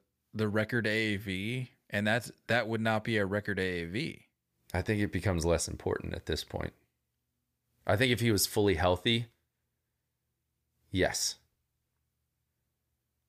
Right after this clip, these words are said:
Speaker 1: I don't
Speaker 2: I think
Speaker 1: know.
Speaker 2: it's
Speaker 1: I
Speaker 2: more
Speaker 1: keep
Speaker 2: about a home. I think it's more about finding a place where you're gonna be accepted and you're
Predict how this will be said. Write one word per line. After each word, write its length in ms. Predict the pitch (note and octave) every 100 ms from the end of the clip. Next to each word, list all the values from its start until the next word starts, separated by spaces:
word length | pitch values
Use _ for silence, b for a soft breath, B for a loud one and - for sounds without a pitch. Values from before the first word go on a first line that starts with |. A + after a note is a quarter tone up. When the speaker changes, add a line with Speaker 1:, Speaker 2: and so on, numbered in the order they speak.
| _ _ _ _ _ _ _ _ _ _ _ _ _ _ _ _ _ _ _ _ - b b b b b _ -
Speaker 1:
I 220 | B2+ A#2+
don't 160 | F2+
Speaker 2:
I 60 | F#2+
think 180 | C3+ B2+
Speaker 1:
know. 40 |
Speaker 2:
it's 80 | B2
Speaker 1:
I 40 | A2
Speaker 2:
more 220 | G#2 A#2+
Speaker 1:
keep 60 |
Speaker 2:
about 180 | A#2 A2+
a 60 | F#2
home. 520 | D#2 F2+ F#2+ C3+ F3+
I 100 | -
think 160 | - F2+
it's 160 | E2+ -
more 240 | E2 D#2+
about 300 | D#2 D2 -
finding 340 | - D#2+ D#2+
a 60 | D#2
place 420 | - F2 E2+ -
where 240 | F#2 E2+ D#2+
you're 160 | D#2
gonna 160 | F2 E2
be 140 | E2
accepted 580 | D2+ - E2+ E2 F#2 E2
and 140 | - F2
you're 260 | E2+ E2